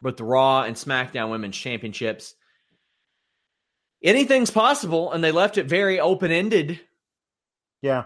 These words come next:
Speaker 1: Ideally, Becky Lynch is the biggest star full-time in the company until
Speaker 2: Yeah.
Speaker 1: Roman's back full,
Speaker 2: Right.
Speaker 1: full speed ahead. A-, and that's been a subject that's been talked about a lot lately about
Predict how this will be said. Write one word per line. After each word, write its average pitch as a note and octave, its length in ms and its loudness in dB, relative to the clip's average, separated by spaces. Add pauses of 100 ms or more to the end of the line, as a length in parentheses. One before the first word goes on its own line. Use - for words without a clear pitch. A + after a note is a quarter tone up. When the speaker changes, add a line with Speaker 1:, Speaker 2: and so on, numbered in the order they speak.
Speaker 1:
Ideally, E3 880 0
Becky D3+ 340 -4
Lynch D3+ 280 -2
is C#3+ 180 -6
the C#3+ 160 -6
biggest D3 580 0
star D#3 500 4
full-time D3+ 640 2
in D3 80 -4
the C#3+ 80 -4
company C#3+ 640 -6 (380)
until C3 400 2
Speaker 2:
Yeah. G2 60 -10 (440)
Speaker 1:
Roman's C3 400 2
back C3+ 460 -2
full, D3+ 760 2 (160)
Speaker 2:
Right. C#3+ 120 4
Speaker 1:
full F3 180 8
speed D#3+ 340 0
ahead. A#2+ 520 0 (560)
A-, C3+ 40 -6
and C3+ 220 0
that's D#3 160 0
been D#3+ 120 -2
a B2+ 60 -2
subject C3 800 -2
that's A2+ 140 -20
been A#2 160 -8
talked D3 320 0
about G#2+ 200 2
a G#2 40 -4
lot G2+ 240 -2
lately G#2 360 -6
about G2+ 280 -4